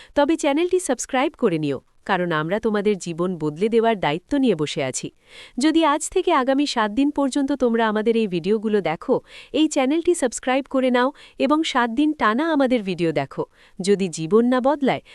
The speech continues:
তবে আমাদের ভিডিও দেখা ছেড়ে দিও। এর চেয়ে বড় আর কি কথা বুক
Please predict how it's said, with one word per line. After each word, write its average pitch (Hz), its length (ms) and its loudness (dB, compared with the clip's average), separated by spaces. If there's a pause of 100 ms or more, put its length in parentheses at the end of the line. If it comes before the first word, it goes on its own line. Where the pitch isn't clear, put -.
(140)
তবে 285 240 4
আমাদের 320 300 0
ভিডিও 220 300 0
দেখা 247 280 -2
ছেড়ে 175 280 -2
দিও। 139 220 -2 (360)
এর 175 180 2
চেয়ে 220 240 0
বড় 240 180 4
আর 247 200 2
কি 294 120 0 (100)
কথা 320 220 2
বুক 277 160 -2